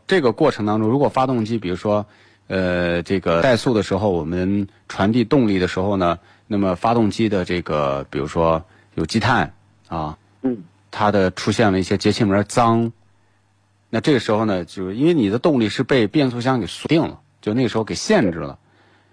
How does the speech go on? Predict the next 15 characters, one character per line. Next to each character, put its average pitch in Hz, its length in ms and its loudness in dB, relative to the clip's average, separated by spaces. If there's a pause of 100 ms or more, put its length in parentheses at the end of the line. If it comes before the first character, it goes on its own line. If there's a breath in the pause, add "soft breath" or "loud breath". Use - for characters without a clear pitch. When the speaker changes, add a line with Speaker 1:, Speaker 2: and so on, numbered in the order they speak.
(380 soft breath)
Speaker 2:
啊， 107 180 -6
对。 - 120 -16
Speaker 1:
那 175 60 -2
限 185 300 4
制 147 100 4
的 131 80 4
时 - 120 -2
候 120 180 2
呢， 104 220 0
就 98 80 -6
说 101 280 -4 (260)
扭 101 280 -4
矩 123 220 0
下 104 240 -2
降， 107 260 0